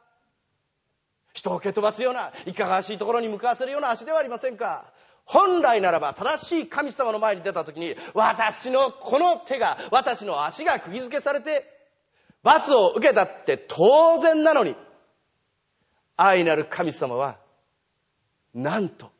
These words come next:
ご自分の一人子をこの地上に送ってくださって、「あなたが十字架につけられるのではない。あなたに代わって、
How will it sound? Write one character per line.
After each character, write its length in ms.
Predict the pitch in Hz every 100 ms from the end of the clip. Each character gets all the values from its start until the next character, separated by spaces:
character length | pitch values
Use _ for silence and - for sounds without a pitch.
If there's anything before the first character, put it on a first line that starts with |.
| _ _ _ _ _ _
ご 120 | - 135
自 200 | 135 156
分 320 | 156 156 156
の 120 | 160
一 240 | 160 165
人 100 | 160
子 140 | 165 165
を 60 |
こ 140 | 160 170
の 100 | 165
地 140 | -
上 140 | 180 185
に 100 | 180
送 160 | 170
っ 40 | -
て 140 | -
く 60 | 185
だ 100 | 190
さ 100 | 202
っ 40 |
て、 340 | - 190 151 131 269 262 - _ -
「あ 160 | 226
な 220 | 247 233
た 140 | 226 220
が 200 | 208 208
十 280 | 151 208 190
字 80 |
架 100 | 208
に 80 | 185
つ 80 | -
け 80 | 208
ら 120 | 185
れ 60 | 165
る 60 |
の 80 | 160
で 80 | 151
は 80 | 190
な 220 | 254 285
い。 120 | 196 - 247 196 175 - -
あ 120 | 208
な 200 | 226 226
た 140 | 226 208
に 160 | 190 -
代 200 | - 185
わ 300 | 294 302 -
っ 20 |
て、 640 | 302 311 269 - - -